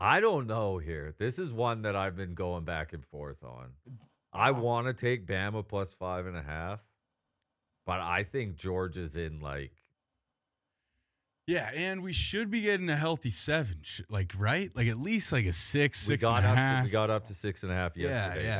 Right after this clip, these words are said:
Speaker 1: Now we're
Speaker 3: yeah.
Speaker 1: back to five and a half.
Speaker 3: Back to five and a half. So I, I think how it ping pongs around means a lot. At the five and a half number, I certainly lean to Georgia, just kind of, uh, asserting themselves and Kirby Smart,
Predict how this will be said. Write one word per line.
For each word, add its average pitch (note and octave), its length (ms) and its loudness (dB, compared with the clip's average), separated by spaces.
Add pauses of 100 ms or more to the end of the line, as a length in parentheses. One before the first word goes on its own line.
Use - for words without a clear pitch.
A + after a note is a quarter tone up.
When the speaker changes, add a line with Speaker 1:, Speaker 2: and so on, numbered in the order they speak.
Speaker 1:
Now F2 80 -2
we're F2 60 0
Speaker 3:
yeah. F#2 100 -2
Speaker 1:
back E2 300 -2
to D#2+ 80 -16
five D2+ 280 -6
and D2 60 6
a A2 40 6
half. G#2 120 8
Speaker 3:
Back F#2+ 60 -6
to - 60 -12
five G2+ 300 4
and G2 100 4
a F#2+ 40 8
half. G2+ 260 6
So G#2 280 4
I, F#2+ 260 2
I G2+ 60 6
think A#2 260 4
how G#2+ 160 6
it F2+ 100 2
ping G2+ 220 6
pongs F#2 340 4
around F2+ 400 4
means F2+ 300 2
a E2+ 40 0
lot. F2 480 2
At G2+ 260 2
the - 60 -14
five F#2 320 0
and F#2 120 0
a - 20 2
half F2+ 320 4
number, F2 320 4
I E2+ 80 4
certainly E2+ 580 0
lean E2+ 260 2
to E2 80 0
Georgia, E2+ 440 0
just E2 220 -4
kind E2 240 0
of, D#2 120 -2
uh, E2 280 2
asserting E2+ 420 0
themselves E2+ 540 0
and E2 120 -6
Kirby E2 260 -2
Smart, E2 420 0